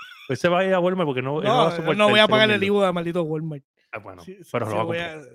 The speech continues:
Speaker 2: no.
Speaker 1: So, él no es un mierdu porque ya lo estás pensando, pero si tú no lo estás pensando, eres un mierdu.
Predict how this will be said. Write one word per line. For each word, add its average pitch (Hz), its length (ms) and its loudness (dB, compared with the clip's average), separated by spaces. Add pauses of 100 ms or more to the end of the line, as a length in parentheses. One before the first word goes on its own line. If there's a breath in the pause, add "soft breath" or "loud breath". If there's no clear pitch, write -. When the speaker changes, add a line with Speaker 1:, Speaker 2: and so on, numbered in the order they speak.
Speaker 2:
no. 139 260 -18
Speaker 1:
So, 160 260 2
él 170 140 2
no 208 60 4
es 220 60 2
un 214 60 0
mierdu 220 200 -2
porque 165 180 0
ya 147 80 4
lo 156 60 2
estás 175 260 0
pensando, 135 540 -2
pero 110 140 -4
si 98 100 -8
tú 262 100 0
no 277 60 4
lo 285 40 2
estás - 180 -2
pensando, 95 560 -6 (440)
eres - 160 -12
un 95 100 -14
mierdu. - 220 -20